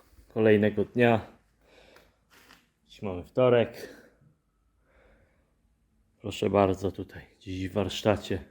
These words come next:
odświeżona podłoga. Inaczej to od razu wygląda, nie będzie się tak niszczyć.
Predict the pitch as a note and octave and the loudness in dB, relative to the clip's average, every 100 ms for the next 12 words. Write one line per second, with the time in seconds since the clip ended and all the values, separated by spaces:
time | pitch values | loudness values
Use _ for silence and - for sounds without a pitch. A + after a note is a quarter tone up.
0 | - G#2 - - G#2 G#2 G2+ G2 F#2+ G2 | -14 -14 -8 0 2 4 2 0 -2 4
1 | G#2+ G2+ F#2 - _ _ _ _ _ _ | 4 4 -2 -4 _ _ _ _ _ _
2 | _ _ _ _ _ _ _ _ _ _ | _ _ _ _ _ _ _ _ _ _
3 | _ _ _ _ _ _ _ _ _ _ | _ _ _ _ _ _ _ _ _ _
4 | _ _ _ _ _ _ _ _ _ _ | _ _ _ _ _ _ _ _ _ _
5 | _ _ _ _ _ - G2 F#2+ - G2 | _ _ _ _ _ -10 -4 -4 -4 -6
6 | F#2+ F#2 F#2 F#2+ F#2 F2 F2+ G2+ G#2 G2 | -4 -4 -2 -2 -4 -6 0 2 2 0
7 | F2+ F#2+ F#2 F#2+ F#2 F2 G2 F#2 G2 F2 | -2 -4 -4 -4 -6 -10 -10 -10 -10 -12
8 | - G2+ - - | -10 -12 -12 -16